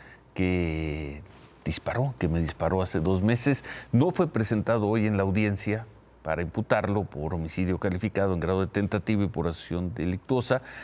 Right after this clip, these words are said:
según dijo la autoridad, lo veíamos, hubo una confusión y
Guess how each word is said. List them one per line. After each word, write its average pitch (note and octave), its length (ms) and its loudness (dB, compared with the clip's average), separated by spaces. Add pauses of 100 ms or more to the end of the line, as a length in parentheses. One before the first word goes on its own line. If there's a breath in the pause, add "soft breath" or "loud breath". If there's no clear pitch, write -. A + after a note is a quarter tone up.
(100)
según G#2 360 2
dijo G2 200 2
la G2 80 4
autoridad, D3 540 2 (180)
lo C2+ 100 -6
veíamos, G#2 540 0 (260 loud breath)
hubo A#2 200 2
una G#2+ 200 2
confusión C#3 680 0 (420 loud breath)
y C3 320 4